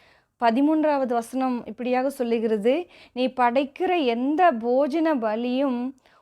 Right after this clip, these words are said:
உப்பினால் சாரமாக்கப்படுவதாக." அதே வசனம்தான் ஆண்டவர்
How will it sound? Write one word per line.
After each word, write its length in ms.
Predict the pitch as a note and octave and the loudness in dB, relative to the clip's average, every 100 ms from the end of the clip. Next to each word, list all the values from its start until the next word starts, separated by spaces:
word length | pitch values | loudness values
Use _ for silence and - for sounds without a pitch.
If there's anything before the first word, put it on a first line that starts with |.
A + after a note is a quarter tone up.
| - | -6
உப்பினால் 600 | C#4 C#4 F4+ D4+ C#4+ C#4+ - | -6 -4 0 2 2 0 -2
சாரமாக்கப்படுவதாக." 1160 | B3 A#3+ C4+ C4+ B3+ B3 A3+ A3+ A3 G#3+ A3+ A3 | -2 2 2 2 0 -2 -6 -4 -2 0 0 0
அதே 400 | F#3 A3 D4 A#4 | 0 0 0 0
வசனம்தான் 560 | F4+ - B3+ B3 C4+ B3 | -2 0 0 2 2 0
ஆண்டவர் 600 | A3+ B3+ C4 A#3+ A3+ A#3+ | -2 -2 0 2 0 -2